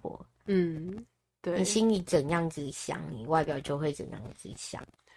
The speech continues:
Speaker 2: 对。
Speaker 1: 这才是最恐怖、最残酷的诅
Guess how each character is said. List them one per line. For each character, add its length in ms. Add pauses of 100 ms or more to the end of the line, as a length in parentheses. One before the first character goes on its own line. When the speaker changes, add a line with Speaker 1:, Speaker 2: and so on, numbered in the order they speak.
(200)
Speaker 2:
对。 380 (180)
Speaker 1:
这 140
才 180
是 220
最 360
恐 440
怖、 240
最 200
残 300
酷 220
的 80
诅 240